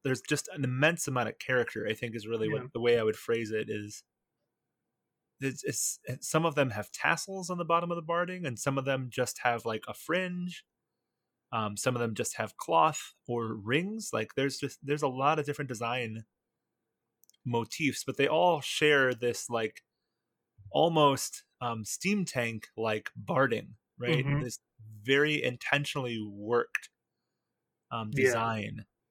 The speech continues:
Speaker 2: Yeah, and then going off of that, one thing that really stands out to me is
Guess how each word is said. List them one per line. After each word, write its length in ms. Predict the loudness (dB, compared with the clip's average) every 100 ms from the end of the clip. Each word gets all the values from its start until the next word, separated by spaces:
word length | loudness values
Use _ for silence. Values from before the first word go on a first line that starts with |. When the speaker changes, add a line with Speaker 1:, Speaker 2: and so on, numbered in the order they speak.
| _
Speaker 2:
Yeah, 260 | -2 2 2
and 120 | 2
then 200 | 2 2 -2 _ 4
going 300 | 6 6 4
off 200 | 2 0
of 200 | -2 0
that, 340 | 2 2 4
one 160 | 2 4
thing 140 | 2
that 80 | 2
really 200 | 4 2
stands 380 | 0 -2 -2 0
out 360 | 0 0 -4 -10
to 120 | -6
me 380 | -4 -2 -2 -4
is 600 | -4 0 2 0 -2